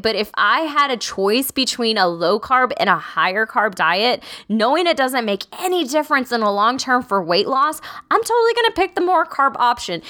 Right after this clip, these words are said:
It makes more sense in my lifestyle, right? And I know a lot of you moms can relate, because to think, like, I have to give up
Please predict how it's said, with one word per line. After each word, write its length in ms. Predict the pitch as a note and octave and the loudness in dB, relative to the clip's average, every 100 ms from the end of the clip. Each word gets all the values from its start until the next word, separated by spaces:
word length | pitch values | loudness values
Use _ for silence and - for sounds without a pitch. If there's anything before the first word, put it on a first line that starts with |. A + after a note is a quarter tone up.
| - - | -8 -2
It 160 | B3+ | 0
makes 380 | B3 C4 C#4+ - | 0 0 -2 -2
more 200 | D#4+ D#4 | 0 0
sense 640 | - B3 A3 D4+ G#4 - - - - - - | 0 0 2 0 -4 -12 -14 -18 -20 -14 -2
in 160 | B3+ C4 | 2 2
my 200 | A3+ A3+ | 2 2
lifestyle, 640 | A#3+ F#4 - - F#3+ E3+ | 0 0 -2 -2 0 0
right? 280 | F#3 G3+ C4 | 0 0 0
And 140 | C4+ | 0
I 80 | C4+ | 0
know 120 | D4 | 0
a 40 | D#4+ | 0
lot 160 | D4+ | 0
of 80 | D#4 | -2
you 80 | D4+ | -2
moms 240 | D#4 D4+ | -2 -4
can 120 | - D4+ | -6 -4
relate, 280 | C4+ D#4+ | -2 0
because 340 | D#4 C#4+ C4 A#3 - - | 0 0 0 -2 -12 -10
to 100 | - | -8
think, 380 | B3+ A#3+ D4+ F4 | -2 0 0 0
like, 360 | B3+ G#3+ A3 - | 2 2 2 -2
I 140 | G#3+ C4 | 0 2
have 220 | D#4+ F4 | 2 0
to 100 | F#4+ | -2
give 380 | G#3+ G3+ G#3 G3+ | -4 -2 0 2
up 320 | G3+ - | 2 0